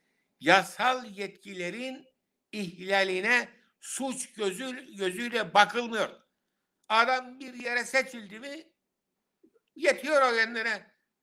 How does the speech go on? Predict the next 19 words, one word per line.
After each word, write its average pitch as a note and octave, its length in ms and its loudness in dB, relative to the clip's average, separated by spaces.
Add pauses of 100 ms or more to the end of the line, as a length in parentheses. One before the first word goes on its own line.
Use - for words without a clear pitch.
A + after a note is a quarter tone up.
(240)
Oradan C#4+ 520 -2
başlıyor C4 440 0
emirler A3+ 440 -6
sallamaya. F3 640 -8 (480)
Yok A#3 180 -2
öyle C4 240 4
şey. - 360 -12 (1500)
Seni B3+ 460 -10
oraya C#4 420 2
getiren B3+ 500 -4
hukuk C4 560 -4 (840)
başkalarına A#3 800 0
da C4+ 100 0
yetki B3+ 480 -8
verdi. D4+ 520 -8 (160)
Bu C4 220 -4
görevler B3 460 0
onlarındır. G#3+ 800 0 (400)
Sen A#3 340 2